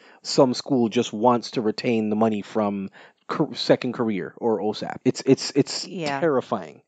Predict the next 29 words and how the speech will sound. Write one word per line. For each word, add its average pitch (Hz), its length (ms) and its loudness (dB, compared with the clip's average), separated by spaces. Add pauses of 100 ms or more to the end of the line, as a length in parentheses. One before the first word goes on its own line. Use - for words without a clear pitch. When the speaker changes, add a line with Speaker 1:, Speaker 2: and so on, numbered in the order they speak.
(260)
Speaker 1:
to 202 80 0
Speaker 2:
<laughs> - 0 -
Like 262 80 2
I 294 80 4
Speaker 1:
think 302 140 2
Speaker 2:
said, 277 160 2
Speaker 1:
that - 20 4
I'm 135 80 4
Speaker 2:
this, - 100 2
Speaker 1:
gonna - 140 4
Speaker 2:
this 214 100 2
Speaker 1:
call - 100 4
people 247 140 4
Speaker 2:
conversation 247 440 2
Speaker 1:
who 240 60 4
are - 20 4
Speaker 2:
just 202 180 0
makes 202 280 0
me 214 120 4
so 190 420 2
sad 214 440 -2
Speaker 1:
Yeah. 190 180 6
Speaker 2:
because 196 360 2 (480)
when 208 220 4
I 208 160 6
went 196 480 0
to 180 260 0
massage 160 420 2
school, 156 440 0